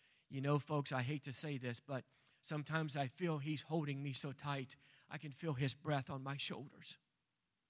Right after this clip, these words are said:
Now, folks, I'm not a famous person. I'm not Billy Graham. I'm not a world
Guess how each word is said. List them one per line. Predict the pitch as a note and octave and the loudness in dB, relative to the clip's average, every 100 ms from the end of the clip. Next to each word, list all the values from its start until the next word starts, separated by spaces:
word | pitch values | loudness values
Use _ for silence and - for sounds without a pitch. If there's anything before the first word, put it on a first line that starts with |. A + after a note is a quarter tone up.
| _ _ _ _ - - - _ - | _ _ _ _ -20 -20 -20 _ -2
Now, | C#3+ | 0
folks, | B2+ F3 - - | 6 6 6 -2
I'm | E3+ E3 | -4 0
not | D#3+ | 0
a | C#3 | 0
famous | - D#3 D3 B2+ | 2 4 4 0
person. | - D3 C3+ D3+ D3+ D3 - - - _ - | 4 4 4 0 -4 -8 -16 -20 -20 _ -4
I'm | C#3 | -2
not | D3 D3 - - - C#3+ | 0 -2 -4 -20 -20 0
Billy | D#3+ D#3 D3 | 4 6 6
Graham. | C#3+ D3 C#3+ C#3+ | 4 4 4 4
I'm | C#3 C#3 | 2 0
not | C#3 C3 | 0 0
a | B2+ D#3 | -2 0
world | D3+ D3 | 2 4